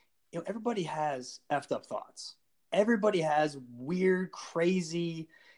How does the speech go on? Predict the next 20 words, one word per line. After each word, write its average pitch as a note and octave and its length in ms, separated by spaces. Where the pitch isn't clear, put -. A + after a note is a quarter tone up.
you B2+ 80
know, A2+ 80
whether C3+ 200
that's A2+ 200
sexual - 460
or C#3 120
physical F3 560
or D#3 120
whatever D#3+ 340
thoughts, - 600
okay? F3 400
And D3 80
you're D3 100
not F3+ 180
a G#3 60
weirdo, D#3+ 600
and D3 80
you're D3 120
not, F3 340
like, D3 320